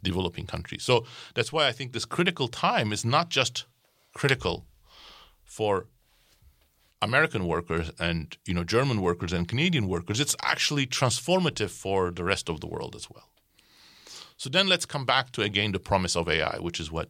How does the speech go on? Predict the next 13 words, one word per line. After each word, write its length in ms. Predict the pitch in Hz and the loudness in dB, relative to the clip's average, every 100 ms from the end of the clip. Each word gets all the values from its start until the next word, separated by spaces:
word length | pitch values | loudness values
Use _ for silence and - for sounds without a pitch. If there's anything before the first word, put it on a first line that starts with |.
| - | -10
you 280 | 135 123 87 | -8 -4 -4
have 140 | 78 | -4
mentioned. 480 | 76 82 - - - _ _ _ - - - - - _ - - - - | -6 -6 -8 -10 -16 _ _ _ -20 -20 -20 -20 -20 _ -20 -20 -18 0
I 80 | 127 | 2
think 200 | 180 170 | 2 0
that's 180 | 156 156 | 0 0
exactly 400 | 127 151 165 160 | 0 0 0 0
right. 300 | 180 - - | 0 0 -4
Again, 420 | 104 127 147 107 - | 0 2 2 -2 -4
that 180 | 104 131 | 0 2
is 140 | 147 | 2
the 100 | 127 | 0
promise, 500 | 113 113 101 - - | -2 0 0 -2 -18